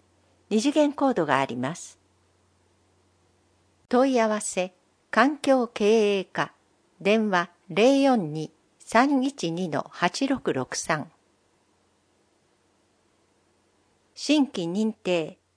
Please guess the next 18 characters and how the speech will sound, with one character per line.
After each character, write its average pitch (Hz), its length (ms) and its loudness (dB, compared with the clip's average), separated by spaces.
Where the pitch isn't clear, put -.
市 294 220 2
民 214 300 0
防 220 220 2
災 247 320 0
推 240 320 -4
進 226 380 -2
委 190 220 -6
員。 127 200 -10
市 302 220 -2
民 240 300 2
防 202 180 2
災 247 240 0
推 233 280 -4
進 226 400 -4
委 220 180 0
員 190 140 -4
と 139 180 -10
は、 135 160 -8